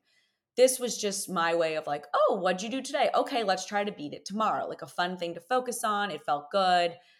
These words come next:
I loved it. And I can tell you now, I literally crave walks because of how good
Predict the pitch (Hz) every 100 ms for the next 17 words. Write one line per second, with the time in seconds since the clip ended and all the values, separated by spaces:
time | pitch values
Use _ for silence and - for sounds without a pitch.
0 | _ 175 175 117 - - - 185 202 226
1 | 262 240 220 214 226 226 170 175 170 -
2 | _ _ - 160 175 185 185 190 196 196
3 | 165 160 151 151 143 247 - - - 180
4 | 170 - 156 143 127 117